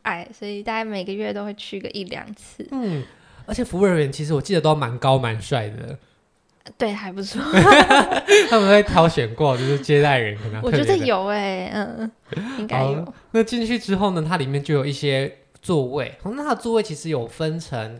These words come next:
Speaker 2: 就靠近料理区的跟在旁边的桌椅区。好，主要是这两类。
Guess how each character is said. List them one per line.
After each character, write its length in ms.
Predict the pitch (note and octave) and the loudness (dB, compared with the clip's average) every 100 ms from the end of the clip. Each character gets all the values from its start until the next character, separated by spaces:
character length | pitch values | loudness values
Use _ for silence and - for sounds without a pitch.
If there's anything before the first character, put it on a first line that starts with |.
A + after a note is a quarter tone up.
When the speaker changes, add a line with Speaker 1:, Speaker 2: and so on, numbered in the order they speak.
| - | -14
Speaker 2:
就 160 | - C#3 | -8 -4
靠 200 | E3 D3+ | 0 -2
近 460 | E3 D3+ D3 - - _ _ - | -2 -4 -6 -14 -20 _ _ -4
料 160 | F3 | -2
理 120 | B2+ | -2
区 280 | G#2 - B2 | -6 -8 -6
的 140 | B2 G#2+ | -4 -6
跟 240 | - C3 C3+ | -6 -6 -6
在 160 | - D3+ | -4 -4
旁 240 | - A#2 | -4 -8
边 120 | A#2 | -6
的 60 | A#2+ | -6
桌 260 | A2+ B2+ A#2+ | -4 -6 -6
椅 120 | A2 | -8
区。 380 | - - A2+ A2+ - _ | -14 -14 -12 -14 -20 _
好， 200 | - A2+ A2 | -10 -10 -8
主 220 | - B2 | -8 -4
要 120 | D#3 | -2
是 120 | D#3+ | -4
这 160 | F#3 D#3+ | -6 -4
两 320 | C3+ G#2 G#2+ | -4 -6 -10
类。 220 | A#2+ G#2+ | -10 -10